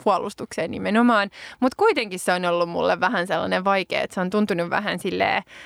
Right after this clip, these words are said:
ähm, jotenkin silleen ha-, hankalalta. Mut sit taas mulla, mulla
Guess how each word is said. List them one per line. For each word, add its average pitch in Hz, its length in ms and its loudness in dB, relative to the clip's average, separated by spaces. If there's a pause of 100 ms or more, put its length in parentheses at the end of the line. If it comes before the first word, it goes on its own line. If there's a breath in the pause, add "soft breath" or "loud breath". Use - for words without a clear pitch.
(340 loud breath)
ähm, 117 220 0 (720 loud breath)
jotenkin 214 420 0
silleen - 380 -4
ha-, 202 180 -2
hankalalta. 240 760 0 (280 loud breath)
Mut 226 180 2
sit 262 180 -4
taas 226 240 0
mulla, 233 340 4
mulla 214 360 0